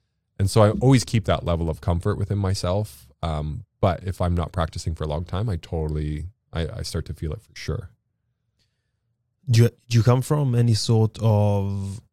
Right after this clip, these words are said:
Speaker 2: athletic background? I know you're from Canada, um,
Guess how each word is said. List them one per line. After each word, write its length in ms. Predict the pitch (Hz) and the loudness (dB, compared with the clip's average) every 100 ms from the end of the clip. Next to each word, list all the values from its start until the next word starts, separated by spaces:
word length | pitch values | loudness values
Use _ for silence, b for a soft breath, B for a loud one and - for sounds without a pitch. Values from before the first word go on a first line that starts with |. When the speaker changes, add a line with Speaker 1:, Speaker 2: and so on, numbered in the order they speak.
| _ - | _ -20
Speaker 2:
athletic 680 | - - 113 110 - 104 104 | -16 -2 4 4 4 0 2
background? 520 | 110 107 110 107 101 | 0 4 4 4 4
I 60 | 98 | 4
know 100 | 104 | 4
you're 160 | 104 | 2
from 340 | 98 - 101 95 - | 2 2 0 0 0
Canada, 640 | 107 107 101 101 104 104 _ _ _ - | 2 4 2 4 2 0 _ _ _ -10
um, 560 | 107 92 92 92 90 | -6 -6 -6 -8 -8